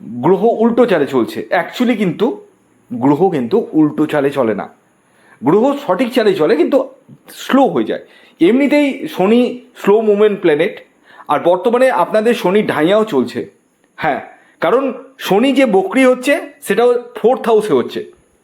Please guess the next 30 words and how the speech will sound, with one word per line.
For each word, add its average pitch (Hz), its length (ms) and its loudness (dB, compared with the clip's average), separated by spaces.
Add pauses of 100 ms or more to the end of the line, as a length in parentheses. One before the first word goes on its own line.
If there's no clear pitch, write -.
(480)
ফোর্থ 269 300 0
হাউসের 269 260 0
পাশাপাশি 214 420 0
থার্ড 220 300 0
হাউসেরও 240 380 2
কিন্তু 233 240 0
আপনারা 220 260 0
ফল 180 200 0
পাবেন, 113 280 -2
কারণ 220 280 0 (240)
এক 196 200 -4
ঘর 254 160 -2
আগেরও 226 380 2
কিন্তু 240 200 0
ফল 156 240 -2
পায়। 123 200 -4 (140)
যখন 233 380 0 (160)
বকরি 202 300 2
হয়ে 214 160 4
যায়, 262 220 2
ডুয়েল 240 220 0
ফল, 190 280 0 (140)
ফল 165 140 2
পায়। 110 180 -2 (520)
তো 202 80 0
আপনারা 214 340 0
কিন্তু 254 400 0 (420)
ফোর্থের 233 320 0
সাথে 262 260 -2
সাথে 294 380 -2